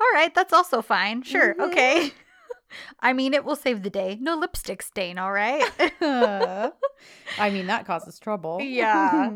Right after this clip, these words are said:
Speaker 2: <laughs>
Speaker 1: Oh my gosh.
Speaker 2: So funny. So
Speaker 1: I love it. That was my favorite. I
Speaker 2: Then
Speaker 1: love that he says, "If you knew what I was thinking right
Speaker 2: I
Speaker 1: now."
Speaker 2: know. So funny. So then she goes,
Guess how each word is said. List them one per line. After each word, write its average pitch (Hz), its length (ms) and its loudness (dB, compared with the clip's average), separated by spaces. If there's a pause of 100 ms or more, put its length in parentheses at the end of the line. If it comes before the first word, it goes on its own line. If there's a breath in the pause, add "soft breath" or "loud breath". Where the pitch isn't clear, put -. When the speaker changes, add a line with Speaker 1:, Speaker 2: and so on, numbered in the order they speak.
Speaker 2:
<laughs> 240 100 -20
Speaker 1:
Oh 208 280 -10
my 185 180 -12
gosh. 190 560 -8
Speaker 2:
So 196 400 -8
funny. 175 440 -12 (340 loud breath)
So 254 100 -2
Speaker 1:
I 233 180 2
love 196 220 -2
it. 202 220 0 (440 loud breath)
That 214 120 2
was 214 160 -2
my 208 160 -6
favorite. 180 640 -10 (100)
I 202 40 -6 (100)
Speaker 2:
Then 226 160 0
Speaker 1:
love 240 320 6
that 214 100 -4
he 247 160 -4
says, 208 320 -6
"If 208 140 -12
you 254 160 -6
knew 285 180 -4
what 254 140 0
I 254 100 6
was 285 200 -2
thinking 214 340 -8
right 214 180 -6
Speaker 2:
I 202 160 2
Speaker 1:
now." 254 340 8
Speaker 2:
know. 226 300 8
So 196 380 -2
funny. 220 760 -8 (1040 loud breath)
So 240 540 4 (180)
then 247 520 -2
she 233 120 -10
goes, 240 160 -4